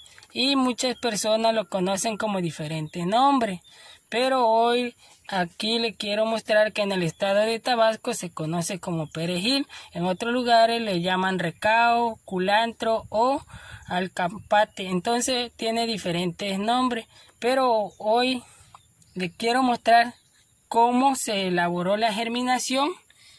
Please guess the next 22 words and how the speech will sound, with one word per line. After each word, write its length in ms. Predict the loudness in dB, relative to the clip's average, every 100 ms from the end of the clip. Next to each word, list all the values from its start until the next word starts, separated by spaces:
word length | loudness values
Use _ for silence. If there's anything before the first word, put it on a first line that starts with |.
| -18
cuál 300 | 0 2 2
fue 240 | 0 0 0
el 80 |
cambio 520 | 0 2 4 2 -2 -4
que 180 | -4
se 160 | -4 -6
tiene 480 | -6 -4 -2 -2 -2
después 540 | -4 -6 -4 -2 -4 -8 -10
de 120 | -6
varios 480 | -2 -2 0 -2 -4 _ _ _ -8
meses, 500 | -4 -2 -2 -4 -6 -10 _ _ -10
y 280 | -4 -4 -4 _ _
aquí 440 | -12 -10 -6 -4 -4
le 160 | -6
voy 220 | -8 -6
a 80 | -4
mostrar 400 | -4 -6 -4 -4
para 220 | -2 -4
que 100 | -4
ustedes 360 | -8 -6 -6 -6
puedan 340 | -2 -2 0
ver 240 | -2 -4